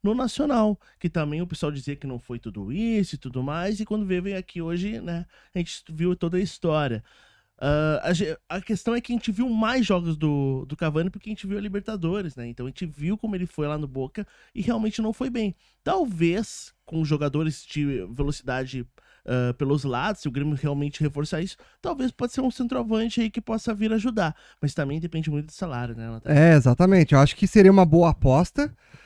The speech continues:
Speaker 2: mas teria que ser com um valor a-, bem abaixo do mercado, né? Um valor bem abaixo de Soares, por exemplo. Eu acho que pelo menos a metade do salário do Soares.
Speaker 1: É.
Speaker 2: Metade, assim. E, pá, de repente, um contratinho com cláusula de produtividade e tudo mais.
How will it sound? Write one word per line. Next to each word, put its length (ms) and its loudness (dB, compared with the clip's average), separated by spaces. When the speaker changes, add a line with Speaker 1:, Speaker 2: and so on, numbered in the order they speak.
Speaker 2:
mas 400 6
teria 340 8
que 80 -12
ser 140 6
com 160 6
um 240 8
valor 300 10
a-, 100 6
bem 440 8
abaixo 420 4
do 80 6
mercado, 500 8
né? 80 8
Um 180 8
valor 280 4
bem 100 4
abaixo 380 2
de 240 4
Soares, 480 4
por 120 2
exemplo. 320 4
Eu 40 4
acho 120 0
que 120 -4
pelo 300 12
menos 360 6
a 60 8
metade 520 0
do 80 -12
salário 340 0
do 60 -14
Soares. 520 -2
Speaker 1:
É. 80 -14
Speaker 2:
Metade, 540 4
assim. 300 2
E, 380 8
pá, 200 -4
de 80 2
repente, 380 4
um 100 4
contratinho 540 2
com 140 2
cláusula 640 4
de 100 2
produtividade 1000 4
e 40 -16
tudo 160 2
mais. 300 2